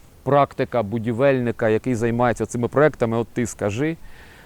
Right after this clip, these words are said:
що воно буде. Ну і взагалі люди, хто з цим стикався, хто на цьому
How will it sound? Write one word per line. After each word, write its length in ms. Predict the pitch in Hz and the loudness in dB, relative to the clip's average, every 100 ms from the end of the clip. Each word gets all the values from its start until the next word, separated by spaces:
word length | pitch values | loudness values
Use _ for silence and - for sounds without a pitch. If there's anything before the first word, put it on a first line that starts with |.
| - | -18
що 160 | - 160 | -2 2
воно 240 | 135 139 | 4 2
буде. 380 | 131 208 214 151 | 2 4 4 4
Ну 160 | 151 214 | 4 2
і 40 | |
взагалі 440 | 160 170 175 175 139 | 2 2 2 2 2
люди, 300 | 175 143 131 | 2 0 -2
хто 540 | - 170 180 180 180 | 0 4 8 8 6
з 40 | |
цим 400 | - - 160 160 | 0 0 0 0
стикався, 640 | 151 - 147 139 131 - 98 | -2 -6 0 2 2 0 -6
хто 560 | - - 147 156 165 160 | -8 -4 2 4 4 4
на 140 | 151 | 0
цьому 500 | - 151 156 156 | 0 2 2 2